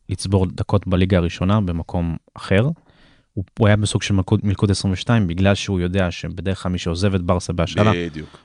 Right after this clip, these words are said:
Speaker 1: לא חוזר.
Speaker 2: ת-,
Speaker 1: אבל
Speaker 2: אין, אין
Speaker 1: הוא,
Speaker 2: לנו,
Speaker 1: הוא
Speaker 2: אין
Speaker 1: בעצם
Speaker 2: לנו, אין לנו שם אחד להתעלות בו היום. תן לי שם אחד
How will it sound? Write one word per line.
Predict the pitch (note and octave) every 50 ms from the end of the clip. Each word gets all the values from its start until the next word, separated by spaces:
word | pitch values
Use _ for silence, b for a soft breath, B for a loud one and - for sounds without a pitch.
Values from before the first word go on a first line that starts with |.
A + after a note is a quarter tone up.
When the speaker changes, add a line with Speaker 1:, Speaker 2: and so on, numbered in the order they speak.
| _ _ _ -
Speaker 1:
לא | G#2
חוזר. | F#2 - - F#2 E2+ F2 E2 - -
Speaker 2:
ת-, | -
Speaker 1:
אבל | - A1+ - E2 G2+ G#2+ F#2+ F#2
Speaker 2:
אין, | A2+ A#2+ A#2+
אין | - A#2 B2+
Speaker 1:
הוא, | D#3+
Speaker 2:
לנו, | D#3+ E3
Speaker 1:
הוא | D3+ C3
Speaker 2:
אין | A2+ A#2 A2
Speaker 1:
בעצם | - - -
Speaker 2:
לנו, | A2+ -
אין | - A#2+ C#3+
לנו | E3 E3 C#3+ A#2+
שם | - D#3+ D#3 D#3+
אחד | C#3+ E3 E3 D#3
להתעלות | D#3 C#3 - A#2+ C#3+ F#3 - -
בו | F4
היום. | D#4 A#2 F2 D2+ D#2 - _ _ _ _ _ _ _ _ _ _ _ _
תן | - B2 C3+
לי | D#3 D3+
שם | C3+ - - C#3+ D3 D#3 D3+
אחד | C3 - - F2 D#2+ E2